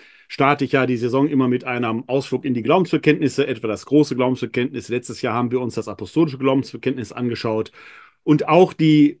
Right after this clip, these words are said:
äh, der Beginn des Johannesevangeliums, der sogenannte Johannesprolog,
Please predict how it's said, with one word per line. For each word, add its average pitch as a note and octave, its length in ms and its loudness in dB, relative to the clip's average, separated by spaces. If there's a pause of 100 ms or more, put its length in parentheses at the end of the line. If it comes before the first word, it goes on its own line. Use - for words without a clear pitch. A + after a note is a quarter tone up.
(140)
äh, B2 440 0
der B2+ 180 0
Beginn D#3 260 4
des - 240 4
Johannesevangeliums, C3 960 0
der A#2 120 -2
sogenannte C#3 440 4
Johannesprolog, C#3+ 920 4